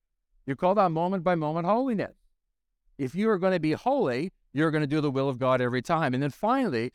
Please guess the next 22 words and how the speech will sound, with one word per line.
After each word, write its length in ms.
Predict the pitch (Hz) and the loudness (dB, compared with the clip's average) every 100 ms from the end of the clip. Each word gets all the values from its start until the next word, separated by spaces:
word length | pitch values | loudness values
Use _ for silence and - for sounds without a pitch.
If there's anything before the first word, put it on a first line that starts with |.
| _ - | _ -4
the 100 | 147 | -2
good 200 | 170 160 | 0 2
news 300 | 160 170 139 | 2 0 -2
is 100 | 127 | 0
that 140 | 143 | 0
when 200 | 135 143 | 0 -2
you 80 | 139 | -2
die, 340 | 131 147 160 | 2 4 4
you 340 | 160 117 151 151 | 2 0 -2 0
will 200 | 151 139 | 2 0
be 320 | 127 135 127 _ _ | 0 -2 -4 _ _
glorified, 720 | - 127 127 123 107 - 95 98 | 0 2 4 2 2 2 2 2
which 220 | 123 - | -4 -4
means 200 | 151 131 | -4 -2
you'll 100 | 135 | -6
simply 520 | - 170 170 175 165 _ - | -4 -4 -2 -6 -8 _ -8
be 80 | 117 | -2
made 260 | 117 131 | 0 0
like 220 | 127 131 127 _ | 2 0 -2 _
Jesus. 420 | - 127 104 101 - _ - | -4 -4 -4 -8 -10 _ -10
No 480 | 135 156 190 208 | -2 2 2 0
more 440 | 190 185 175 131 | -2 -2 0 0